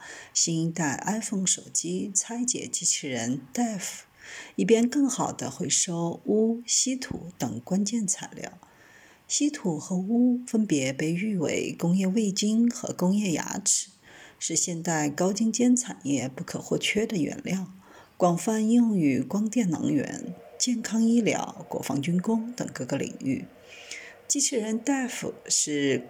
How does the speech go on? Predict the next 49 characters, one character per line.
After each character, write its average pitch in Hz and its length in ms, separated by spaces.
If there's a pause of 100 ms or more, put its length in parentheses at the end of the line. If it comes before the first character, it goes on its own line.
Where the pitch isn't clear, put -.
苹 - 160
果 190 140
公 185 240
司 202 420
在 170 160
产 - 280
品 - 180
回 - 180
收 226 200
领 202 260
域 202 180 (160)
研 - 160
发 165 200
出 - 180
来 - 140
的 - 280
第 165 140
三 226 360
代 240 300
创 151 220
新 165 220
产 - 360
品。 - 140 (920)
相 285 260
比 196 300
黛 208 220
西， 220 400
它 214 140
能 143 180
够 135 140
更 247 240
好 - 260
地 - 260
拆 - 200
解 139 160
回 139 200
收 143 280
iPhone 180 420
的 - 240
触 - 220
感 170 220
引 160 220
擎 - 300
中 180 180
的 - 160
各 - 140
种 147 180
材 - 380
料， 185 240